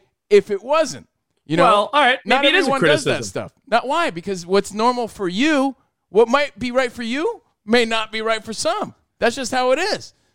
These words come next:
Speaker 2: I
Speaker 1: So just
Speaker 2: forced
Speaker 1: because
Speaker 2: my
Speaker 1: you
Speaker 2: boys,
Speaker 1: find it
Speaker 2: I
Speaker 1: odd
Speaker 2: forced, uh, I forced my kids in an early age to try every sport.
Speaker 1: That's fine. I mean,
Speaker 2: And
Speaker 1: forced them's a little weird, but okay.
Speaker 2: And, uh, well, no, it's not because they don't have the ability to make decisions. They're a child.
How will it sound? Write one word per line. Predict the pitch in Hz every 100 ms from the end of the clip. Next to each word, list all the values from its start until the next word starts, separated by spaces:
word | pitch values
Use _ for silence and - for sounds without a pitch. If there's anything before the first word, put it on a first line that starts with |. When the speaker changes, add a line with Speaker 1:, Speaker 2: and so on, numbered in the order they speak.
| -
Speaker 2:
I | 220
Speaker 1:
So |
just | -
Speaker 2:
forced | 262 294 233
Speaker 1:
because | 254
Speaker 2:
my |
Speaker 1:
you | 226 269
Speaker 2:
boys, | 196 190 180 165
Speaker 1:
find |
it | 143
Speaker 2:
I | 135 175
Speaker 1:
odd |
Speaker 2:
forced, | 220 220 254 294 -
uh, | 220 196 196 -
I | 170
forced | 220 240 247
my |
kids | - 214 170
in | 165
an | 156
early | 160 160 156
age | 143 -
to | 131
try | 160 143
every | 135 131
sport. | - 123 110 - _
Speaker 1:
That's | 160 -
fine. | - 104 226 _ _ _ _
I | 156
mean, | 170
Speaker 2:
And | 151 156
Speaker 1:
forced | 226 226
them's | 160 131
a |
little | 123 110
weird, | 123 127 175
but | 131 135
okay. | 151 170 120 147 _ _ _ _ _ _ _ _ _ _ -
Speaker 2:
And, | 151 151 147
uh, | 151 147 147 -
well, | 208
no, | 320 330
it's | 202 202
not | 302 330
because | 202 214
they | 233
don't | 349 285
have | 339 320
the |
ability | 247 254 285
to | 208
make | 233 240
decisions. | 208 - 320 359 190 147
They're | 190
a | 185
child. | - - 302 285 117 110